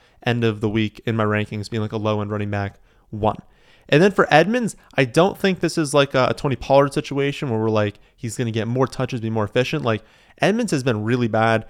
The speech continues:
He can't catch anything, which is weird because that was, like, his strength going into the season. Just been an awful year for him. I would just keep him on benches if you even have him anymore. I think he's totally fine to cut. For the Lions, depends on Swift.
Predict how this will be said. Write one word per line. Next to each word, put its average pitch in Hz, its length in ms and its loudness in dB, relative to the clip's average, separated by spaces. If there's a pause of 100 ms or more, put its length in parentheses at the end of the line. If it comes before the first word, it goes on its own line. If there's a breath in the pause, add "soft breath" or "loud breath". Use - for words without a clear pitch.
He - 100 -12
can't - 260 -2
catch 143 320 -4
anything, 127 380 -2
which 131 120 -4
is 110 120 -8
weird 113 180 -2
because 113 180 -6
that 107 120 0
was, 113 120 -4
like, 104 200 -2 (160)
his 110 200 -4
strength 113 540 -6 (280 soft breath)
going 110 260 -2
into 147 220 -2
the 135 100 -2
season. 127 500 -4 (140 soft breath)
Just - 200 -2
been 156 100 2
an 110 160 0 (180)
awful 160 440 2
year 113 240 2
for 117 240 0
him. 113 140 -2 (240)
I 123 180 4
would 120 120 0
just 110 180 -6
keep 123 200 -6
him 113 100 -6
on 104 100 -2
benches 123 340 -2
if 120 220 -2
you 120 100 -6
even 113 200 -2
have 107 220 -2
him 110 60 -4
anymore. 104 320 -2
I 104 60 -4
think 113 140 -8
he's 104 120 -10
totally 113 300 -2
fine 104 380 -6 (260 soft breath)
to - 100 -10
cut. - 300 -8 (500 soft breath)
For 156 120 2
the 151 140 6
Lions, 156 600 2 (360 soft breath)
depends 135 340 -2
on 110 120 0
Swift. - 400 -4